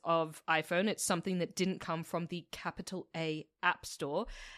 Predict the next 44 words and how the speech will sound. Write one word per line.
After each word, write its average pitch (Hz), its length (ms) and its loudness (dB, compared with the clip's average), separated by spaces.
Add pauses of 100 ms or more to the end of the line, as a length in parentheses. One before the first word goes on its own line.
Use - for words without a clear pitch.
(140)
Uh, 175 200 4
and 196 300 4
so - 360 2
they're 208 180 6
going 226 260 4
to 247 120 0
now 226 220 6
allow 185 300 8
you 190 200 2
to - 180 -2
install 175 540 2
other 233 400 8
app 185 180 2
stores 180 360 0
slash 160 440 -2
marketplaces 165 840 0 (260)
from 254 300 6
third-party 214 480 6
websites. 170 580 2
You 220 60 0
basically 180 560 4 (260)
go 185 200 8
and 185 140 6
say 214 180 8
it's, - 260 -2
say 233 240 8
it's - 120 2
called 202 280 6 (180)
Black 208 400 4
Market. 196 500 0 (200)
You 185 80 -8
go 202 200 6
into 196 260 0
black 202 420 -2
market 208 300 0
dot - 180 -2
com. 254 220 4
This 233 140 2
is 180 80 -2
not 202 240 6
real. 214 220 4
Don't 190 220 2
do 196 140 2
it. 226 100 -2